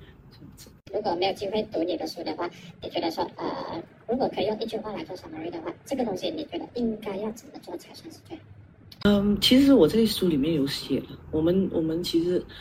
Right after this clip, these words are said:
Speaker 1: 整个概括来讲呢，就是呃，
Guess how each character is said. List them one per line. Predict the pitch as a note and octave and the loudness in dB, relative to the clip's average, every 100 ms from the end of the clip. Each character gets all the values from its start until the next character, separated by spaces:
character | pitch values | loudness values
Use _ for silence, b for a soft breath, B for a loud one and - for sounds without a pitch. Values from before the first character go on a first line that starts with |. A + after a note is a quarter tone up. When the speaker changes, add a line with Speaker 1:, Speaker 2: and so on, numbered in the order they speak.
| B B | B B
Speaker 1:
整 | - E3 | 0 2
个 | F3 | 4
概 | G3 G#3 | 4 4
括 | G#3 F#3+ | 6 6
来 | D3 | 6
讲 | - C#3 B2 | 2 2 4
呢， | C3+ | 2
就 | - E4+ | 2 -2
是 | - E3+ C#3 - B B - D#3+ | 2 2 2 0 B B -4 0
呃， | D3 C#3 C#3 | 2 2 2